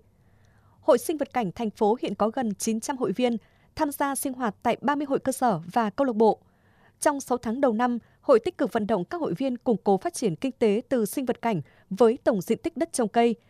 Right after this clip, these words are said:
và trưng bày sinh vật cảnh trên hai trăm nghìn mét vuông, tạo công ăn việc làm cho hàng trăm lao động, có thu nhập ổn định từ sáu triệu đồng một người một tháng trở lên. Đặc biệt, nhân dịp Đại hội đại biểu Đảng bộ các phường xã,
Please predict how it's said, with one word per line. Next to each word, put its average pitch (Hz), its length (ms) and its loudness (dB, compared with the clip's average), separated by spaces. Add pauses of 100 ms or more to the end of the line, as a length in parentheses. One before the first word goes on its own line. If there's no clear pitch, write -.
(120)
và 240 300 0
trưng 285 260 -6
bày 240 140 0
sinh 269 200 -6
vật 240 160 -2
cảnh 190 220 -4
trên 269 360 -2
hai 311 180 -4
trăm 277 240 -6
nghìn 220 160 2
mét 247 160 -4
vuông, 240 220 4 (380)
tạo 269 100 6
công 294 180 0
ăn 277 220 -4
việc 233 160 -4
làm 208 220 -2
cho 277 280 -6
hàng 226 200 -4
trăm 277 200 -6
lao 277 140 2
động, 226 180 6 (360)
có 247 100 6
thu 320 140 0
nhập 277 160 0
ổn 214 180 0
định 226 260 0
từ 233 180 2
sáu 208 280 0
triệu - 180 -4
đồng 214 260 2
một 214 180 0
người 220 100 4
một 196 140 -2
tháng 202 220 -4
trở 247 140 -2
lên. 220 220 4 (640)
Đặc 247 180 0
biệt, 233 220 2 (280)
nhân 269 160 2
dịp 247 240 -2
Đại 233 180 0
hội 226 140 0
đại 214 140 0
biểu 208 320 0
Đảng 214 240 0
bộ 220 120 2
các - 200 -6
phường 220 140 0
xã, 240 320 0